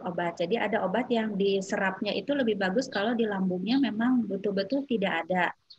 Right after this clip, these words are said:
tidak ada yang mengganggu. Tapi ada juga yang dia diserapnya itu memerlukan misalnya protein tertentu atau lemak.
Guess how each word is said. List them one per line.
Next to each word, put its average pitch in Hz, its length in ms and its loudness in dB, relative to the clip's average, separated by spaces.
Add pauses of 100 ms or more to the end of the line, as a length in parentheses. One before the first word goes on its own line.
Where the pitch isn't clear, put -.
(140)
tidak 185 320 0
ada 175 160 0
yang 180 240 0
mengganggu. 170 500 0
Tapi 190 300 -2
ada 220 220 0
juga 202 260 0
yang 240 320 4
dia 226 160 2
diserapnya 233 560 0
itu 262 160 -2
memerlukan 208 560 0
misalnya 214 480 0
protein 196 480 -4
tertentu 196 480 -4
atau 196 320 -4
lemak. 170 560 -2